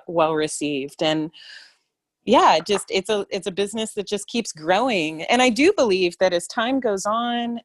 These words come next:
and I hone my personal craft and medicine making over the years, of course the medicine's gonna get better, you know, and it also, formulating that medicine is gonna get better.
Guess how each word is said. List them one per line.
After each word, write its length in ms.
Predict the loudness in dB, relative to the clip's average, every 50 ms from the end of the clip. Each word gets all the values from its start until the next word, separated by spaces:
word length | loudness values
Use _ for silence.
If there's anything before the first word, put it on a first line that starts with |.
| -8
and 600 | -6 -6 -6 -6 -6 -8 -8 -10 -10 -10 -12 -12 -14 _ _ _ _ _ 0
I 140 | 2 2
hone 400 | 2 2 2 0 0 2 0 0
my 160 | 0 0 -2 -2
personal 480 | 0 0 0 0 0 -2 -4 -4 -6
craft 800 | -4 -2 2 4 4 4 4 2 0 -2 -6 -10 -14 -16 -16 -14 -10 -8
and 180 | -6 -6 -4
medicine 380 | -4 -4 -4 -4 -6 -6 -6 -6
making 640 | -4 -4 -4 -4 -4 -6 -6 -4 -4 -6 -6 -8 -6
over 220 | -6 -6 -4 -4 -4
the 100 | -4 -4
years, 400 | -4 -2 -2 -2 -2 -2 -4 -4
of 200 | -4 -6 -6 -6
course 380 | -6 -4 -4 -2 -2 -4 -4 -4
the 120 | -4 -2
medicine's 540 | -2 -2 -4 -6 -8 -8 -8 -8 -8 -10 -10
gonna 220 | -10 -8 -8 -4
get 240 | -2 -2 -4 -2 -2
better, 380 | -4 -4 -4 -4 -8 -12 -14 -16 _ _ -20 -20 -20 -20 -20 -20 _ _
you 140 | -12 -8 -6
know, 340 | -4 -2 -2 -2 0 -2 0 0
and 160 | 2 4 4
it 220 | 4 2 0 -2 _ -8 0
also, 520 | 4 4 4 4 4 4 4 4 4 4 6
formulating 800 | 6 6 8 6 6 6 4 4 4 2 2 2 0 -2 -4 -6
that 180 | -6 -8 -6
medicine 640 | -6 -4 -4 -4 -4 -6 -6 -6 -6 -6 -8 -12 -8 -6
is 140 | -6 -6 -4
gonna 220 | -2 -2 -2 -2
get 220 | -2 -4 -6 -6 -4
better. 400 | -4 -4 -4 -4 -6 -8 -8